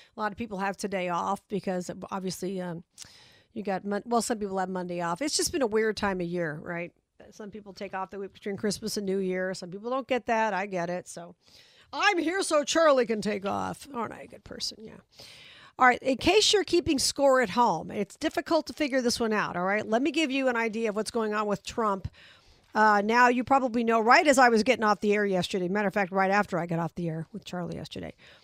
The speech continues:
uh, they decided in Maine to take Trump off of the primary ballot. Okay, I mean, you know, <laughs> all right.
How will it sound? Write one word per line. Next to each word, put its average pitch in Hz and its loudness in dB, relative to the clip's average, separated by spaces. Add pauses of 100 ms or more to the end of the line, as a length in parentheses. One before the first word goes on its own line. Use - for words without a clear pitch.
(460)
uh, - -18 (100)
they 208 -2
decided 226 2
in 202 2
Maine 208 0
to - -10
take 214 -4 (380)
Trump 226 -2
off 214 2
of 202 -4
the 190 -6
primary 180 -4
ballot. 165 -12 (420)
Okay, 175 -4
I 294 -6
mean, 311 -4
you 339 -4
know, 320 -6
<laughs> - -16
all - -8
right. - -14